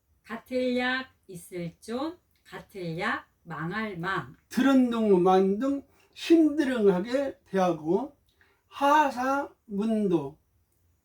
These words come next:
Speaker 1: 아래 하 선비사 들을 문 길도.
Speaker 2: 지식이 전혀 없는 사람한테,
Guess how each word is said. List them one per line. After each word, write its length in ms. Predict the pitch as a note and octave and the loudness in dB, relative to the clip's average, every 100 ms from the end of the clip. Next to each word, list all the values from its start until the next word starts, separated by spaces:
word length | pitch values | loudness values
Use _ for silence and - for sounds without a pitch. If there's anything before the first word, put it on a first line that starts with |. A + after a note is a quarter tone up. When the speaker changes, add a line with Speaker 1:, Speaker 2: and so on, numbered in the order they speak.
| _ _ | _ _
Speaker 1:
아래 380 | F#3 G#3+ A#3 B3 | -6 -4 -2 -6
하 440 | - B3 B3+ C4 | -6 -4 -2 -4
선비사 840 | B3+ C4 B3 G#3 F#3 F3 A#3 C#4 - _ _ _ _ | -8 -6 -6 -6 -12 -12 -8 -8 -10 _ _ _ _
들을 420 | - G3 F#3 F3 E3+ | -10 -8 -6 -4 -4
문 380 | G#3+ D4 E4+ - | -4 -4 -6 -12
길도. 800 | _ A3 A3 A#3 A3+ E3+ F3+ B2+ _ _ _ | _ -6 -2 -2 -4 -8 -10 -10 _ _ _
Speaker 2:
지식이 480 | - C4+ B3+ B3+ A#3+ | -6 -2 0 0 0
전혀 460 | F#3+ F#3 A3 A3+ G#3 | 2 4 6 6 6
없는 480 | F#3 G3+ G3+ F#3 F3 | 6 6 4 2 2
사람한테, 1000 | F3 F3 E3+ E3+ E3+ - _ A3 B3+ | 0 -2 -2 -2 -2 -8 _ -10 -10